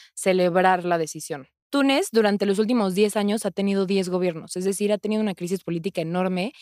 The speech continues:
además de una falta de recursos bastante significativa y que la pandemia de covid diecinueve, como hemos visto, claramente le ha pegado a todos los dai-, a todos los países, pero específicamente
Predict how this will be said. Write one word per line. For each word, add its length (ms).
además 440
de 80
una 260
falta 280
de 80
recursos 500
bastante 480
significativa 800
y 280
que 420
la 160
pandemia 340
de 80
covid 240
diecinueve, 400
como 220
hemos 240
visto, 400
claramente 420
le 120
ha 100
pegado 260
a 60
todos 100
los 120
dai-, 200
a 80
todos 140
los 120
países, 480
pero 120
específicamente 1040